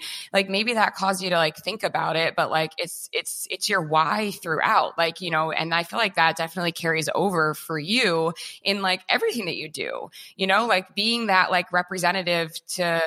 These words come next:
to all girls that, like, you know, in fitness, in, you know, all of the platforms that you're on, s-, uh, Snapchat, TikTok, like, all of it. Like, I feel like you're such, like, the, the girl's girl, the real girl, like,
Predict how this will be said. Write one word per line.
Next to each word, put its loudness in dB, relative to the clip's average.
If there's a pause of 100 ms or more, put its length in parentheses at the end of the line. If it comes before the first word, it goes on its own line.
(160)
to -4
all 2
girls 2
that, 0
like, -2
you -6
know, 2
in -4
fitness, -6
in, -4 (320)
you -2
know, 4
all 2
of -2
the 0
platforms 0
that -2
you're 0
on, 2
s-, -8
uh, -2 (120)
Snapchat, 0
TikTok, -2
like, -4
all 2
of -4
it. 0
Like, 0
I 0
feel -2
like -4
you're 0
such, 0
like, 0
the, 2
the -4
girl's 0
girl, 2
the -2
real 0
girl, 2
like, 0